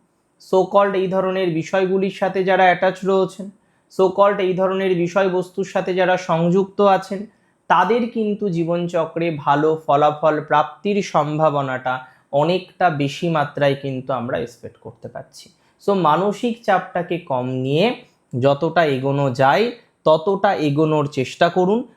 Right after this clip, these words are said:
মানসিক চাপটাকে কম নিয়ে এগোন। ল লিটিগেশনে যারা আছেন, এই সঞ্চার, দেখুন, ঊনতিরিশে জুন থেকে ছাব্বিশে জুলাইয়ের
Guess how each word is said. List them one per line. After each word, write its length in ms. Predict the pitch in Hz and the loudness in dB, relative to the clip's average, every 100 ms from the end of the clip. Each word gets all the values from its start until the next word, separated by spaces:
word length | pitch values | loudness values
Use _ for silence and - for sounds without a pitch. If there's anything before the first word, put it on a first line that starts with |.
| _ | _
মানসিক 600 | 135 147 196 196 240 226 | 0 2 0 -2 -4 -2
চাপটাকে 520 | - 170 - 170 156 156 | 0 0 -2 -8 -6 -8
কম 260 | - 123 | -8 -6
নিয়ে 420 | 131 131 151 220 - _ - | -4 -2 -2 -2 -6 _ -6
এগোন। 320 | 123 104 98 - _ _ _ - | -6 -6 -14 -20 _ _ _ -2
ল 280 | 135 160 190 | 0 2 2
লিটিগেশনে 760 | 233 233 240 233 233 233 226 | 0 -2 -2 -2 -2 -2 0
যারা 320 | 202 175 170 143 | 2 2 2 0
আছেন, 400 | 131 - 190 269 _ _ - | -4 -6 -8 -8 _ _ 0
এই 260 | 180 240 | 2 2
সঞ্চার, 720 | 226 185 165 160 180 139 113 | 0 -2 -2 -2 0 0 0
দেখুন, 320 | 175 185 135 - _ - | -2 -2 -4 -6 _ 0
ঊনতিরিশে 680 | 165 214 214 233 226 254 | 4 4 2 2 2 0
জুন 280 | 214 208 208 | 0 0 -2
থেকে 300 | 208 208 208 | -2 -2 -2
ছাব্বিশে 540 | 208 165 160 175 180 165 | 0 -2 -2 -4 -2 -2
জুলাইয়ের 600 | 143 156 165 139 147 | 2 4 4 2 -2